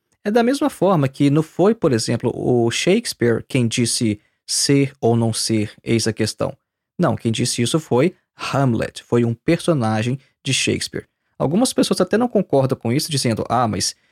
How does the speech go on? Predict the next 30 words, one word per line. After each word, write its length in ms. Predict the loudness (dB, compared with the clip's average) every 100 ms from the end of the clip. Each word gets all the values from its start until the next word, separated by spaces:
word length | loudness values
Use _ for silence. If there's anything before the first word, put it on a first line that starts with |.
| _ -10
isso 180 | -4 0
de 80 |
alguma 300 | 0 2 2
maneira 420 | 2 2 2 2 2
saiu 320 | 2 0 2
da 140 | -2
pena 340 | -2 -4 -2 0
do 100 | 0
Nietzsche." 380 | -2 -4 -8 _ _ _ -6
Pois 180 | -2 0
é, 100 | 0
mas 180 | 2
o 60 | 2
Nietzsche 260 | 2 2 0
escreveu 320 | 0 2 2
muitas 300 | 2 0 -2
coisas 420 | 0 2 2 -2
com 180 | -2 -2
as 140 | -2
quais 300 | 0 0 2
ele 160 | 0 0
também 400 | -2 2 2 2
não 200 | 0 -2
concordava. 800 | -2 -2 0 0 2 2 0 -4 _ _ -8
E 80 | -6
principalmente 600 | 0 0 2 2 0 -2
quando 200 | -2 0
você 200 | 0 -2
está 180 | 0 0
escrevendo 600 | 0 0 0 0 0